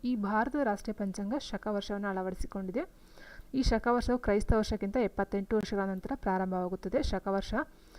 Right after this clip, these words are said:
ನೆಕ್ಸ್ಟು ರಾಷ್ಟ್ರೀಯ ಪಂಚಾಂಗ ಅಂದ್ರೆ ವರ್ಷದ ಮೊದಲ ತಿಂಗಳು ಚೈತ್ರ, ನಿಮ್ಗೆ ಗೊತ್ತಿರ್ಬೋದು, ಚೈತ್ರ, ವೈಶಾಖ, ಆ ಥರ ನೀಡಿ ಬರುತ್ತೆ. ನೆಕ್ಸ್ಟು ರಾಷ್ಟ್ರೀಯ ಪಂಚಾಂಗ ವರ್ಷದ ಕೊನೆಯ ತಿಂಗಳು ಪಾಲ್ಗುಣ, so ಅಂದ್ರೆ ಹನ್ನೆರಡು ಏನು ಮಾಸಗಳಿದ್ದಾವೆ, ಚೈತ್ರ, ವೈಶಾಖ, ಜ್ಯೇಷ್ಠ, ಆಷಾಢ, ಪಾ-,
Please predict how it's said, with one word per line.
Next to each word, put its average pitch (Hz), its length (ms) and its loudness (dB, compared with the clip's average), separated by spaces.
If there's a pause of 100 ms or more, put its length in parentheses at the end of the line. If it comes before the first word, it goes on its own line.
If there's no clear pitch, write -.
(240)
ನೆಕ್ಸ್ಟು 277 360 -2 (180)
ರಾಷ್ಟ್ರೀಯ 214 320 -2
ಪಂಚಾಂಗ 208 340 -4
ಅಂದ್ರೆ 233 300 0
ವರ್ಷದ 226 280 2
ಮೊದಲ 214 280 0
ತಿಂಗಳು 214 320 -4
ಚೈತ್ರ, 202 360 -2
ನಿಮ್ಗೆ 196 300 -2
ಗೊತ್ತಿರ್ಬೋದು, 196 480 -6
ಚೈತ್ರ, 196 380 -8
ವೈಶಾಖ, - 260 -12 (400)
ಆ 196 40 -10
ಥರ 196 180 -8
ನೀಡಿ 196 260 -10
ಬರುತ್ತೆ. 190 300 -14 (800)
ನೆಕ್ಸ್ಟು 254 240 0
ರಾಷ್ಟ್ರೀಯ 240 360 0
ಪಂಚಾಂಗ 233 440 0 (200)
ವರ್ಷದ 220 260 2
ಕೊನೆಯ 214 280 -2
ತಿಂಗಳು 220 300 -2 (240)
ಪಾಲ್ಗುಣ, 202 340 2
so - 240 -4 (380)
ಅಂದ್ರೆ 220 220 -2
ಹನ್ನೆರಡು 208 580 2 (140)
ಏನು 214 260 -2 (440)
ಮಾಸಗಳಿದ್ದಾವೆ, 214 600 2 (380)
ಚೈತ್ರ, 208 380 0
ವೈಶಾಖ, 208 400 -2
ಜ್ಯೇಷ್ಠ, 196 300 -4
ಆಷಾಢ, 196 380 -2
ಪಾ-, 202 400 -6